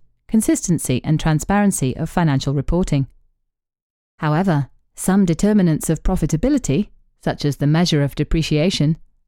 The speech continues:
the valuation of inventory, or the amount of a provision, remain open to the subjective judgment of management. Consequently, the auditor needs to gain an understanding of directors'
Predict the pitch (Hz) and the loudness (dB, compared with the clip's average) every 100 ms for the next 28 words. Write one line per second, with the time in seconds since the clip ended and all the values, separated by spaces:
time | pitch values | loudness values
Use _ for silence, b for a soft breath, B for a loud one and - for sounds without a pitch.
0 | - 151 175 202 175 190 - 156 160 233 | -6 0 2 2 4 2 2 2 2 2
1 | 226 190 - 143 - _ _ - 196 196 | 4 2 0 -2 -4 _ _ -6 0 2
2 | 190 208 226 180 156 - 156 240 202 147 | 2 4 2 2 0 0 0 2 2 0
3 | - - _ _ _ - 226 254 254 262 | -2 -10 _ _ _ 0 2 4 4 2
4 | 294 196 151 147 147 151 214 208 - 143 | 2 2 2 2 0 0 0 0 0 -2
5 | - 220 151 127 - - 151 170 165 135 | 0 0 2 0 -2 0 2 4 2 0
6 | 131 - _ _ _ _ _ _ _ _ | -2 -4 _ _ _ _ _ _ _ _
7 | _ _ _ _ _ _ 294 320 294 160 | _ _ _ _ _ _ -2 0 2 2
8 | 139 147 185 - _ _ _ 226 - 262 | 2 0 -2 -6 _ _ _ -2 2 2
9 | 311 311 226 170 156 165 175 185 185 170 | 2 4 4 4 2 0 2 4 4 4
10 | 170 160 - 226 226 143 139 156 151 160 | 2 0 0 2 4 2 0 0 0 0
11 | - 139 | -2 -4